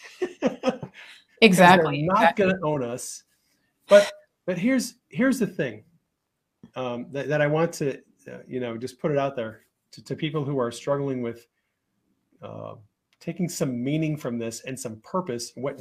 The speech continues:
Speaker 1: they can do. All right. Uh,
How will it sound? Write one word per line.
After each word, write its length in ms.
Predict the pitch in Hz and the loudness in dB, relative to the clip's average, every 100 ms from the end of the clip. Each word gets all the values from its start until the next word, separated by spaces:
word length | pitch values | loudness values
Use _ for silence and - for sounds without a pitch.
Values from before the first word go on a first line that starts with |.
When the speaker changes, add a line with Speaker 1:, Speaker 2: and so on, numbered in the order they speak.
| 110 | -6
Speaker 1:
they 160 | 123 170 | -4 -2
can 240 | - 139 | -2 -4
do. 280 | 120 117 90 _ _ _ _ _ _ _ _ _ _ _ _ - | -4 -6 -8 _ _ _ _ _ _ _ _ _ _ _ _ -10
All 60 | 127 | -8
right. 140 | 101 - _ _ _ _ _ _ _ _ _ _ _ _ 147 | -8 -14 _ _ _ _ _ _ _ _ _ _ _ _ -4
Uh, 320 | 143 127 | -2 -2